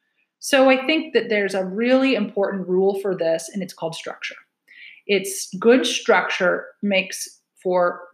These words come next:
good experience. It doesn't mean that the structure is so formal that it's not flexible when we are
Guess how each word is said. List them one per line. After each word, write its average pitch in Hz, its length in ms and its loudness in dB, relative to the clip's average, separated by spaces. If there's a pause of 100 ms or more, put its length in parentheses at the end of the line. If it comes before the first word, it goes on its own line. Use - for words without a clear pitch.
(100)
good 190 180 0
experience. - 1000 -8 (200)
It 220 140 0
doesn't 254 380 4
mean 233 200 2
that 202 140 -2
the 185 180 -6
structure - 380 -4
is - 120 -8
so 190 120 -2
formal 190 500 2
that 170 260 -4
it's 190 180 -6
not 180 200 -4
flexible 190 440 -2
when 175 140 -4
we 170 140 -6
are 170 160 -4